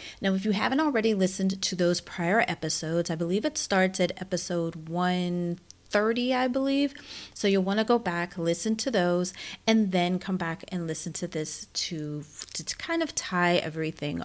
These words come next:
all together. So let's go ahead and dive right in. So the last two episodes, I talked about the pros and the cons of a capsule wardrobe,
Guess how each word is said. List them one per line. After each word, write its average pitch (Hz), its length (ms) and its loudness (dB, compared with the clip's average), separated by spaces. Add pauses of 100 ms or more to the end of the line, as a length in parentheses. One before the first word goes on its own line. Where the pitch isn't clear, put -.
all 147 220 -4
together. - 540 -6 (560)
So - 180 0
let's 214 320 2
go 277 160 0
ahead 180 580 0
and 160 560 -6 (160)
dive 160 360 -2
right 151 200 -6
in. - 280 -8
So 226 340 6 (640)
the 269 100 10
last 320 300 4
two 370 80 4
episodes, 254 500 6
I 208 80 6
talked 190 300 2
about 170 300 0
the 175 60 -6
pros 208 420 2
and 247 100 6
the 240 60 0
cons 170 360 -4
of 175 80 -4
a - 40 -12
capsule 175 420 -2
wardrobe, 151 480 0